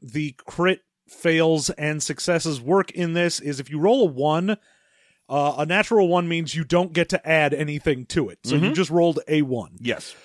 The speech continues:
Speaker 1: Uh, if you roll a twelve, you get to roll again and add, and twelves continue to explode if you keep rolling them.
Speaker 2: Uh-huh.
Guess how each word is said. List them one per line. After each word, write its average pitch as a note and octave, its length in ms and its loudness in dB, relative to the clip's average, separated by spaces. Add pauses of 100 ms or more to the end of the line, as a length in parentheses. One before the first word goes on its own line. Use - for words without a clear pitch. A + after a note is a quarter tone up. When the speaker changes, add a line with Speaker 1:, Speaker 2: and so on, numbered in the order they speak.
(200)
Speaker 1:
Uh, D3+ 280 4
if D#3+ 120 -2
you F#3+ 80 0
roll F#3+ 180 6
a F3 40 4
twelve, E4+ 460 4
you A#3+ 100 0
get G#3+ 140 2
to A3+ 80 -6
roll G3 240 4
again E3+ 320 2
and E3+ 120 -2
add, E3 360 4
and D#3+ 180 0
twelves D#3+ 360 2
continue F#3+ 480 0
to F3 100 2
explode D3+ 440 0
if D3 100 -6
you D3+ 80 -6
keep C#3 240 -6
rolling C#3+ 320 2
them. G#2 100 -8
Speaker 2:
Uh-huh. A2+ 260 -2